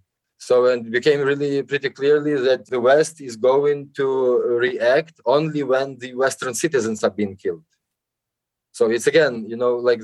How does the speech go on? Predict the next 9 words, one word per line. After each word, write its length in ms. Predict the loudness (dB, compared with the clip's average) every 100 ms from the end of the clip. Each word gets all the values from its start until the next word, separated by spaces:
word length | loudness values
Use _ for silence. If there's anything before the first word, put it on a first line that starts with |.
| -4
this, 240 | -4 -2
uh, 440 | 2 4 4 0 -4 _ _ _ _ _ _
famous 420 | 0 2 0 0
title 460 | 2 2 4 2 2
of 100 | 0
the 120 | -6
Judith 340 | -4 -2 -2 2
Butler's 440 | 2 2 -4 -4
book, 280 | -4 -4